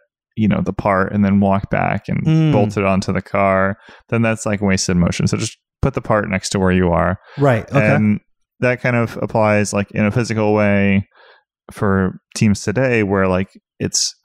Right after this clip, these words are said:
Speaker 1: more effective if people are just sitting right next to each other and I don't need to go walk over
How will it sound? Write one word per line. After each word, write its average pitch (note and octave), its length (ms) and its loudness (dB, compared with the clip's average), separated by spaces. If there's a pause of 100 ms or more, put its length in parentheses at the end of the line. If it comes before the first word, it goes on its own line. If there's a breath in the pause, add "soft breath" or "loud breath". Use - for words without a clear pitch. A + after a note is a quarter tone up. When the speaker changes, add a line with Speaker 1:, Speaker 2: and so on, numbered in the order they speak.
Speaker 1:
more B2+ 380 0
effective A2 600 -2
if G2 160 -2
people G#2 300 -2
are F#2+ 60 0
just F#2+ 180 -4
sitting G#2 200 0
right G2 180 2
next G2 240 0
to G2+ 100 -2
each F#2 160 -2
other F#2+ 440 2 (380 soft breath)
and G2+ 140 0
I F#2+ 80 2
don't G2 240 0
need F#2+ 160 2
to G2 80 -2
go F#2 120 2
walk F2+ 540 0
over F2+ 480 -2